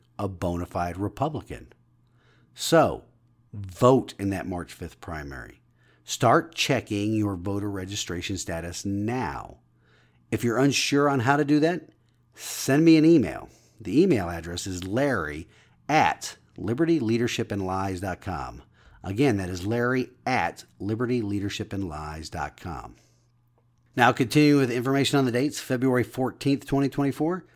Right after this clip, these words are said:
early voting begins for that March election. The Election Commission is closed on President's Day, which is February nineteenth, twenty twenty-four. February twenty-seventh, that's when the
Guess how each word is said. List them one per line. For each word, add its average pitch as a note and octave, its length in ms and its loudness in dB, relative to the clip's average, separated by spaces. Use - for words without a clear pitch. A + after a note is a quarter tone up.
early C#3+ 480 6
voting A#2 540 2
begins G2 600 2
for F#2+ 120 -8
that F#2 200 -2
March F#2+ 300 -6
election. G2+ 540 -8
The A#2 80 0
Election B2 380 0
Commission A#2+ 400 0
is A2 140 -2
closed A2+ 580 2
on G#2+ 120 -2
President's B2 520 -2
Day, B1 180 -10
which D2+ 200 -8
is G#2 100 -6
February G#2 460 -4
nineteenth, G#2 720 -4
twenty D#2+ 260 -6
twenty-four. - 640 -16
February C3+ 440 2
twenty-seventh, C#3+ 680 0
that's F#2+ 240 -8
when A2 80 0
the A2 160 -2